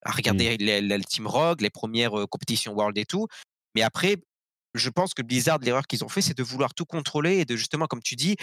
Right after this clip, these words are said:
Speaker 1: vouloir créer leur propre, euh, histoire avec des, des teams dont c'est pas que c'est les Shanghai Dragons, les,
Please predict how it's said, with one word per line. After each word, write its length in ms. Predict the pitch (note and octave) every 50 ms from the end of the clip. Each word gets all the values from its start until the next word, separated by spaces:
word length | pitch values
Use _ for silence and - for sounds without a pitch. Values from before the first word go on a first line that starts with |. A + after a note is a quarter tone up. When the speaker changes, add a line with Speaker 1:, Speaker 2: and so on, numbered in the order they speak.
| - - - - -
Speaker 1:
vouloir 260 | B2+ C#3 E3 D3+ -
créer 320 | - B2+ A#2+ E3 F3+ G3
leur 160 | F3+ C#3 A2+ -
propre, 520 | - - - D#3 E3+ - - - C#3 B2
euh, 60 | A#2
histoire 360 | A#2 G#2+ - - D#3+ F3 F#3
avec 260 | E3+ C#3 C3 C#3+ C3 -
des, 220 | C#3 B2+ B2 A#2 - - - _ _ _ _ -
des 100 | C#3+ C3+
teams 240 | - - E3+ F3+ F3+
dont 100 | D#3+ C3+
c'est 160 | - - C#3
pas 200 | - - - D3+
que 160 | - - D#3
c'est 200 | C#3 - C3+ C3+
les 140 | C3 A#2 G2+
Shanghai 400 | F#2 - - A2+ A2+ G#2 A2+ A#2
Dragons, 480 | A2 A2 A2+ A#2+ A#2 A#2 A#2 A#2 A#2+ A#2+
les, 360 | A2+ G#2 G2+ G2+ G2+ G2+ G2